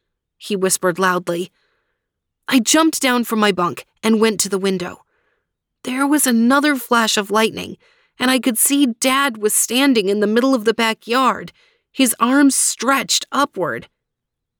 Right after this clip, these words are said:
"Is Dad trying to get electrocuted?" I asked Army. But Army only pointed to a corner of the yard.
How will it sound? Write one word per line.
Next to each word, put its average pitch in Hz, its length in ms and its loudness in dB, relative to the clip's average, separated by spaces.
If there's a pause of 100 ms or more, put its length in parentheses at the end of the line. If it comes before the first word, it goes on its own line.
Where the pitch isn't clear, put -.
(300)
"Is - 180 -4
Dad 339 400 0
trying 320 360 4
to 339 80 0
get 294 140 -2
electrocuted?" 330 1000 0 (520)
I 214 120 0
asked 196 340 -4
Army. 196 440 -4 (840)
But - 240 -2
Army 349 400 4
only 294 320 4
pointed 254 560 -2
to 247 140 -2
a 240 60 -2
corner 285 500 2
of 175 100 -4
the 185 80 0
yard. 170 440 -6